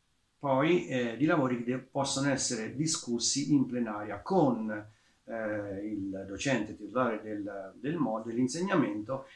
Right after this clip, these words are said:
e con esperti esterni. Questo con l'obiettivo essenzialmente di favorire e consider-, e consolidare l'apprendimento,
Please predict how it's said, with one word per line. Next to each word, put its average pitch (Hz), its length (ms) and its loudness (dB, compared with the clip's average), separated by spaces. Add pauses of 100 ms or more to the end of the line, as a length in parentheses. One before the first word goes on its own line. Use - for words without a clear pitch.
(120)
e 175 280 4
con 135 420 2
esperti 120 1040 0
esterni. 101 640 -6 (800)
Questo 170 460 4
con 151 160 4
l'obiettivo 135 800 4
essenzialmente 123 1000 0
di 131 320 4 (240)
favorire 151 840 6
e 131 100 -2
consider-, 135 580 0
e 139 140 0
consolidare 139 580 4
l'apprendimento, 127 1120 2